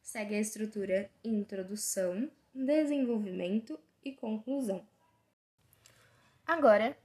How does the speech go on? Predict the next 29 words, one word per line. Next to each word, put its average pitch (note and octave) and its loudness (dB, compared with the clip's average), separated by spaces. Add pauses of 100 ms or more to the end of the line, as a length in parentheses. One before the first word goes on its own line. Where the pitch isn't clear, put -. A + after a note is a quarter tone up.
(140)
Falemos D#4 2
um D#4 -4
pouco A3+ -4
dos A3+ 0
gêneros A3 -2
textuais. - -4
Afinal, D#4+ -2
o F4+ -14
que - -20
são B3+ -4
gêneros G3+ -6
textuais? G#3+ -12 (640)
São, A3 -6
de G#3+ -8
maneira G3+ -4
sucinta, C4 -10
a A#3+ -6
aplicação C4 -8
social A#3 -4
dos B3+ -8
tipos G3+ -12
textuais. - -10 (460)
Categorizam, A#3 -4
portanto, G#3 -8
o C4 0
uso C4 -2
dos A3+ -6
tipos - -18
textuais. - -16